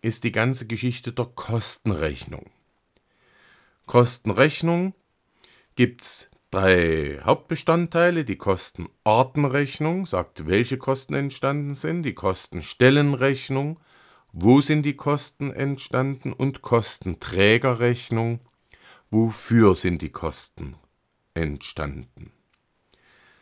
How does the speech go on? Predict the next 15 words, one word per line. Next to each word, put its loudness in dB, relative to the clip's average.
Gehen 4
wir 6
der 4
Reihe 6
nach 2
vor. 2
Die 0
Kostenartenrechnung. 2
Ähm, 2
da 4
erfolgt 2
eine -2
Erfassung 4
der 0
Gesamtkosten -2